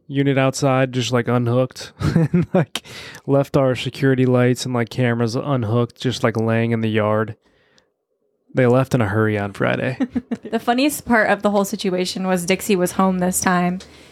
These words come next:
Speaker 2: Uh, Dixie's our dog, if you're new here. Um, and she was completely unfazed by the whole thing.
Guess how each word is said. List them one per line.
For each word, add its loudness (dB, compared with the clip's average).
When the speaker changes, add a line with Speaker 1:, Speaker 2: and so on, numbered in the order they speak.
Speaker 2:
Uh, -4
Dixie's -2
our 4
dog, 0
if -6
you're 0
new 0
here. -4
Um, 2
and -4
she -2
was -2
completely 0
unfazed 0
by 2
the 0
whole -4
thing. -2